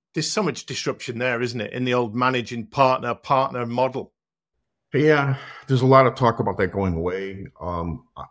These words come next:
Speaker 2: I think, like in any any business, it will change, but it won't go away. I think there'll still be firms that are gonna run very efficiently and very well off the managing partner partnership model. Some are moving more to a corporation. So if you look at what's happening with private equity, that is moving more to a corporate structure.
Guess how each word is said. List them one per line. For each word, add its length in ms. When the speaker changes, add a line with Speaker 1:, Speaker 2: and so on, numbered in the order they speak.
Speaker 2:
I 100
think, 320
like 320
in 80
any 400
any 120
business, 640
it 160
will 160
change, 560
but 100
it 60
won't 180
go 160
away. 420
I 60
think 220
there'll 220
still 140
be 360
firms 260
that 60
are 80
gonna 140
run 220
very 200
efficiently 540
and 100
very 180
well 240
off 220
the 80
managing 380
partner 260
partnership 420
model. 460
Some 260
are 60
moving 260
more 140
to 60
a 60
corporation. 840
So 120
if 100
you 80
look 180
at 100
what's 200
happening 320
with 120
private 300
equity, 360
that 180
is 140
moving 260
more 140
to 140
a 40
corporate 340
structure. 520